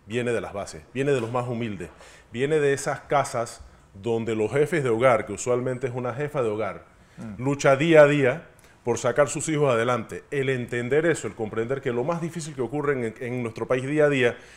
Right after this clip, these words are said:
Speaker 1: es ese esfuerzo, ese sacrificio que hacen los padres y madres para darle ese, esa forma de estudio, ese porvenir, ese mejor Panamá, un país más seguro, un país más justo, un país más decente, un país más equitativo,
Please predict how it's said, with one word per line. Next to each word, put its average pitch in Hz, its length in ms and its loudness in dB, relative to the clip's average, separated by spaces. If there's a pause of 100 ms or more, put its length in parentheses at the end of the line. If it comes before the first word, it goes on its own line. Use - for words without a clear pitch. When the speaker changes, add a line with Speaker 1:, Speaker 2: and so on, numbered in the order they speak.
(140)
Speaker 1:
es 120 100 -2
ese 156 220 4
esfuerzo, 147 420 2
ese 123 160 -6
sacrificio 113 640 -6 (340)
que - 60 -8
hacen 127 240 -6
los 117 120 -4
padres 151 380 2
y 123 60 -4
madres 123 480 0 (320)
para 117 200 2
darle 123 480 4 (100)
ese, 151 400 0
esa 151 300 -2
forma 131 260 -2
de 110 60 -2
estudio, 120 440 -2
ese 107 220 -4
porvenir, 117 560 -2
ese 131 220 -2
mejor 127 340 0
Panamá, 110 440 -2 (340)
un 143 160 -4
país 127 240 4
más 160 240 -2
seguro, 120 440 -4 (220)
un 120 160 -6
país 123 220 2
más 151 180 2
justo, 151 300 -4
un 110 80 -6
país 131 160 -2
más 156 200 -4
decente, 110 540 -8 (300)
un 113 100 -10
país 131 160 -2
más 143 180 -4
equitativo, 113 600 -4